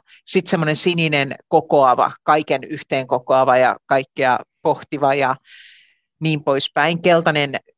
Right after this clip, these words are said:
keltainen positiivinen ja musta negatiivinen. Ne on vielä ne viimeiset. Ja tän kun antaa kirjoitusharjoituksen pohjaksi ja sanoo, että sun henkilö on tämmönen kelta-,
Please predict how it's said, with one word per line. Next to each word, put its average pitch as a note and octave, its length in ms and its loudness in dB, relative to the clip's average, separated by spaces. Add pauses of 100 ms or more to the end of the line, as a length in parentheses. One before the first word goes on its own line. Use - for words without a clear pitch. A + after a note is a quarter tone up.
(220)
keltainen E3+ 440 2
positiivinen D#3 720 -2
ja C3 80 2
musta C#3+ 380 -4
negatiivinen. - 680 -6 (260)
Ne D#3 100 0
on C3+ 80 0
vielä B2+ 220 2
ne B2+ 140 -4
viimeiset. C#3 540 -4
Ja C3 160 0 (500)
tän E4 180 0
kun A3+ 140 0
antaa F3 640 4 (140)
kirjoitusharjoituksen D#3+ 880 -4
pohjaksi F3 400 0
ja E3+ 40 0
sanoo, E3 360 0
että C#3+ 240 -2
sun A#3+ 200 -2
henkilö G3 420 2
on D#3 100 -2
tämmönen D#3 360 0
kelta-, C3+ 400 0